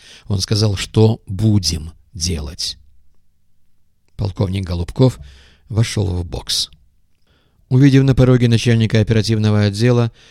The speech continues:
лейтенант Юрий Ермаков поспешно встал,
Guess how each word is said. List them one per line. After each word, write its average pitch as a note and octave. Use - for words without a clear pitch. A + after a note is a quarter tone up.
лейтенант C3
Юрий B2+
Ермаков A2
поспешно G2
встал, C3